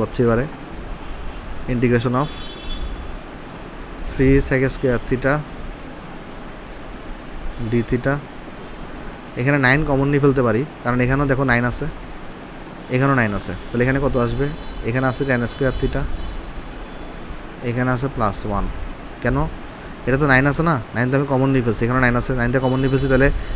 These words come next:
tan স্কয়ার theta plus ওয়ান থাকবে, আর এখানে একটা স্কয়ার ছিল, স্কয়ার দাও একটা। ওকে, তাহলে এখানে কি আসবে দেখো এখন? এখানে আসবে three sec স্কয়ার theta, ডি theta, sec স্কয়ার theta, ডি theta। আর তোমার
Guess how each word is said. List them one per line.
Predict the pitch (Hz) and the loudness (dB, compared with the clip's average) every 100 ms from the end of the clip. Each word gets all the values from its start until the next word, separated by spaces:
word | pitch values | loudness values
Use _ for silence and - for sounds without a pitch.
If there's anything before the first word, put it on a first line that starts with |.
| - | -2
tan | - 131 - | 0 0 2
স্কয়ার | 139 | 2
theta | 151 151 | 4 4
plus | 143 120 | 4 4
ওয়ান | 123 123 | 2 2
থাকবে, | 127 135 | 2 4
আর | 123 | 4
এখানে | 139 | 4
একটা | 143 120 | 2 0
স্কয়ার | - 127 - | 2 0 0
ছিল, | 110 135 - - - - | -2 -4 -6 -12 -14 -12
স্কয়ার | - 113 98 | -4 -2 0
দাও | 92 80 | -2 -4
একটা। | - - - - - - - - - - - - | -4 -8 -8 -8 -10 -12 -12 -12 -8 -8 -6 -4
ওকে, | 120 139 - | 2 2 4
তাহলে | 127 139 | 4 4
এখানে | 147 | 6
কি | 139 123 | 6 6
আসবে | 135 127 | 6 4
দেখো | 127 127 | 4 2
এখন? | 139 - - - - - - - - - - - - - - - - - | 0 -4 -12 -14 -14 -14 -12 -8 -4 -4 -6 -12 -12 -10 -8 -8 -6 0
এখানে | 131 143 135 | 2 4 4
আসবে | 139 147 - | 6 4 4
three | 139 143 147 | 6 6 4
sec | 139 131 | 2 2
স্কয়ার | - 127 - | 2 2 2
theta, | 135 131 | 2 2
ডি | 113 | 2
theta, | 117 113 135 - - - - - - - - - - - - - - - - - - - - - - - - - | 0 -2 -2 -8 -10 -10 -8 -8 -8 -4 -4 -2 -2 -2 -4 -4 -4 -4 -4 -4 -6 -6 -6 -6 -8 -6 -6 -2
sec | 127 131 | 2 2
স্কয়ার | - 120 - | 2 -2 2
theta, | 131 120 | 0 2
ডি | 110 | 0
theta। | 110 107 120 - - - - - - - 113 | 0 0 -2 -4 -10 -14 -14 -14 -16 -6 2
আর | 110 107 120 | 4 4 4
তোমার | 139 | 4